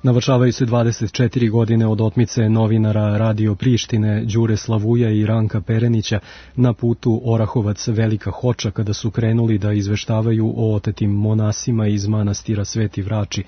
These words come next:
u Zočištu. Do danas nema nikakvih zvaničnih informacija o njihovoj sudbini.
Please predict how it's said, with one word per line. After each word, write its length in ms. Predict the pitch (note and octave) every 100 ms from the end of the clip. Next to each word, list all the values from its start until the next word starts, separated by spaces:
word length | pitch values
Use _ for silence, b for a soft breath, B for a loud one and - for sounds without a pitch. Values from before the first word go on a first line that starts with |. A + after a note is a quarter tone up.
| B B -
u 140 | G#2+
Zočištu. 560 | G2 A2 - F#2+ - F#2+ B B B
Do 140 | C3 B2+
danas 320 | C3+ D#3 -
nema 220 | D3 C#3+
nikakvih 540 | A#2 C#3+ B2 G#2+ G#2+ G#2+
zvaničnih 600 | G#2 A#2 A#2 A2 F#2+ G#2+
informacija 640 | F#2+ A2 G#2+ G#2 - A2
o 60 | G#2
njihovoj 380 | G#2 F#2+ G2
sudbini. 460 | G2 - A2 G2+ F#2